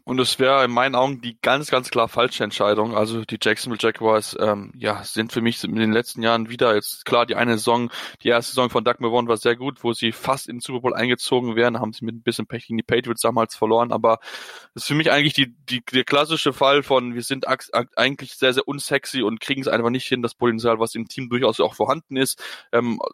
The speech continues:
ja, zu verbessern, gute Spieler zu verpflichten und, ähm, einfach an einem alten Ding festzuhalten. Ja, mit Le-, Leonard Fournette wollte man, äh, äh, Ru-, Run-, Running Game etablieren, Ground and Pound so ein bisschen,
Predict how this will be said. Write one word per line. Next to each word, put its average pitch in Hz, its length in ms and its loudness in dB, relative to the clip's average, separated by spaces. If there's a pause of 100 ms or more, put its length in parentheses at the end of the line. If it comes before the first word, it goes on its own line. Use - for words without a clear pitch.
(120)
ja, 110 160 4
zu - 120 -18
verbessern, 131 680 0
gute 139 220 -4
Spieler 147 320 2
zu - 140 -14
verpflichten 131 560 -2
und, 117 200 -2
ähm, 110 360 2
einfach 120 300 -2
an 113 180 -4
einem 117 160 -2 (320)
alten 131 360 0
Ding 143 160 0
festzuhalten. 127 680 2
Ja, 123 160 4
mit 117 140 -2
Le-, 117 160 2
Leonard 120 300 2
Fournette 123 300 -2
wollte 120 240 0
man, 117 140 0
äh, 110 320 0 (240)
äh, 113 300 0
Ru-, 123 180 4
Run-, 120 400 0
Running 131 320 0
Game 127 220 2
etablieren, 120 340 2
Ground 123 300 2
and 113 100 -8
Pound 135 380 0
so 120 60 -12
ein 120 40 -10
bisschen, 127 380 0